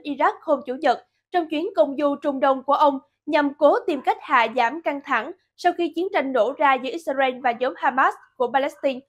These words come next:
hôm ngày bảy tháng mười. Sau chuyến thăm bờ Tây bị chiếm đóng trước đó,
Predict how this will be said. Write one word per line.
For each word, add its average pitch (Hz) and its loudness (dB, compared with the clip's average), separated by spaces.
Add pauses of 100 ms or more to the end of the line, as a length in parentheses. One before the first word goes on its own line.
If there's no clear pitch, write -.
(160)
hôm 294 0
ngày 247 -4
bảy 208 -6
tháng 330 -6
mười. 226 0 (960)
Sau 339 0
chuyến 339 -4
thăm 285 -4
bờ 247 4
Tây 262 2
bị 214 -4
chiếm 262 -6
đóng 294 2
trước 381 -2
đó, 285 4